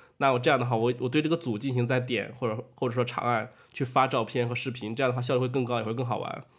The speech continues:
然后当时就立马开始做这么一款产品，叫藐视的一个短视频社交。后来我们，就我和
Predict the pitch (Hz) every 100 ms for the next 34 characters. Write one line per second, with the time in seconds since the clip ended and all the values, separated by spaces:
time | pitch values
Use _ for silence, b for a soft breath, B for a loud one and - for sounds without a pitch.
0 | B B B B 113 123 135 135 127 123
1 | 113 - - - 156 117 - 127 120 110
2 | 98 98 B B - 135 123 - - 143
3 | 127 120 104 101 113 110 - - b b
4 | b b - 117 117 113 104 - 123 113
5 | 107 113 117 - - _ - 104 120 123
6 | 120 - 117 110 - - _ - 135 143
7 | 143 131 110 113 123 123 B B B -
8 | 127 117 117 120 127 127